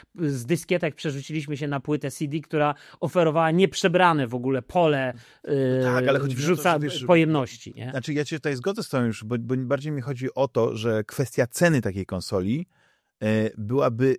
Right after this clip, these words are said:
Speaker 2: strasznie podbita właśnie przez cenę ramu, nawet jeśli t-, y, konsola PlayStation pięć miałaby mieć tylko dwa razy więcej ramu, no bo w sumie taki skok był między PlayStation cztery a PlayStation pięć, nie? Tam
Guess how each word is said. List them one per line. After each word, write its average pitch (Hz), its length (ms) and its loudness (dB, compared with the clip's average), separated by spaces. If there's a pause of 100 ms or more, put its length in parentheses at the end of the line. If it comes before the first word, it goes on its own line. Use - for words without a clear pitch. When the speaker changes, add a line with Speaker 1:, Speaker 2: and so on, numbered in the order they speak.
Speaker 2:
strasznie 139 840 -2
podbita 123 500 -4
właśnie 123 280 -4
przez - 220 -12
cenę 120 240 -2
ramu, 117 300 0
nawet 147 300 0
jeśli 147 260 -2
t-, - 180 -12
y, 117 180 0 (520)
konsola 123 500 2 (300)
PlayStation 127 440 -2
pięć 135 240 -4
miałaby 131 300 2
mieć 127 180 -4
tylko 127 220 -6
dwa 117 240 0
razy 120 240 2
więcej 113 300 0
ramu, 117 220 2
no 143 100 2
bo 135 100 4
w - 40 -6
sumie 135 180 -4
taki 135 240 -2
skok 127 280 -2
był 127 120 0
między 127 260 -2
PlayStation 127 480 -2
cztery 127 220 0
a 120 60 2
PlayStation 117 460 -4
pięć, 85 320 -6
nie? 104 120 -4
Tam 104 140 -4